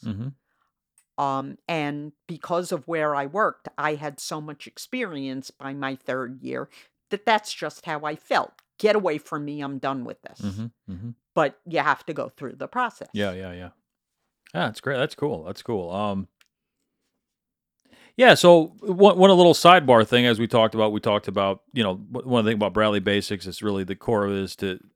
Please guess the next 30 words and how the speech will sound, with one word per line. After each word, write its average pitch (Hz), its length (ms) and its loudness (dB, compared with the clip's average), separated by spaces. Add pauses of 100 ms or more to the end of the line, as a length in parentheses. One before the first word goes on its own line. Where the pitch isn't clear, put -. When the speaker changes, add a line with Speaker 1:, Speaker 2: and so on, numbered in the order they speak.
Speaker 1:
you 117 100 -10
know, 104 120 -10 (100)
find 107 320 -2
different 101 280 -4
ways 101 280 -4
and 98 100 -8
avenues 98 480 -6
to, 92 220 -6
to - 160 -12
get 110 160 2
educated 104 380 0
in 98 60 -6
this, 95 220 -10 (100)
in 117 60 -12
this 98 160 -6
country 104 360 -2
with 95 180 -6
not 98 220 -4 (220)
coming 107 240 -2
out 98 180 -2
with 95 140 -6
a, 92 140 -6 (480)
a 127 80 4
lawyer's, 123 560 6
a 104 60 0
s-, - 220 -6
you 131 60 -8
know, 101 100 -2
a 98 40 -4
six-digit, 101 640 -2